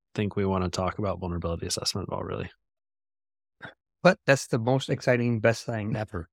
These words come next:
Speaker 2: <laughs>
Speaker 1: All right. All right, let's roll.
Speaker 2: I could talk about that for hours and hours. You
Speaker 1: And the
Speaker 2: know,
Speaker 1: rest of us will all fall asleep and die.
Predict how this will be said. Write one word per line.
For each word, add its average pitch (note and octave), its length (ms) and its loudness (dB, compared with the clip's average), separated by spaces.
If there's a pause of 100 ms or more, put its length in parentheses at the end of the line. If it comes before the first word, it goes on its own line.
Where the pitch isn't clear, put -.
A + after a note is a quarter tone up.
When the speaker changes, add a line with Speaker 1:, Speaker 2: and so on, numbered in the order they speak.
Speaker 2:
<laughs> - 120 -20
Speaker 1:
All - 680 -4 (120)
right. C3 140 2 (840)
All D3+ 80 8
right, F3 180 8
let's D#3+ 180 6
roll. F3 260 6 (920)
Speaker 2:
I D#3+ 120 8
could F3 120 -2
talk B2+ 160 6
about A2+ 200 2
that A#2 120 8
for A2 140 4
hours A#2 480 6
and G2+ 120 -4
hours. G2+ 640 0 (720)
You B2 80 -4
Speaker 1:
And A2 60 0
the G#2 60 2
Speaker 2:
know, G2+ 100 0
Speaker 1:
rest B2+ 180 -2
of C3 60 0
us B2 160 0
will A2 80 2
all G#2 100 -2
fall A2 260 -4
asleep A2 320 -2
and A2 140 -2
die. F#2+ 380 -8